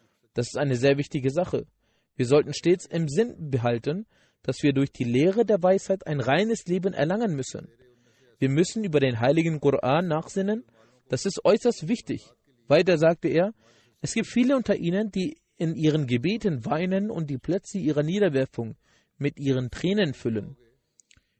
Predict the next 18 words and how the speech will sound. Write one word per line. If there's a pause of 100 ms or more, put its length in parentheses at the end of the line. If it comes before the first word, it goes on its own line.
(140)
Viele
unter
ihnen
sind
jene, (540)
die
Wahrträume
haben (400)
und
durch
die (120)
Eingebungen
Gottes (1300)
geehrt
werden,
wie
die
Gefährten